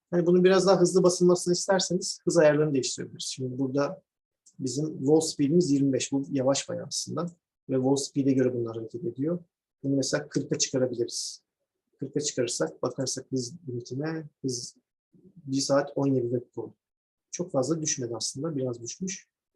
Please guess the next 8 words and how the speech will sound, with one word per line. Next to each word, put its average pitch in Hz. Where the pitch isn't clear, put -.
Yani 147
bu 147
şekilde 139
bu 139
değişim 135
yapılabilir. 135
Şu -
tab 143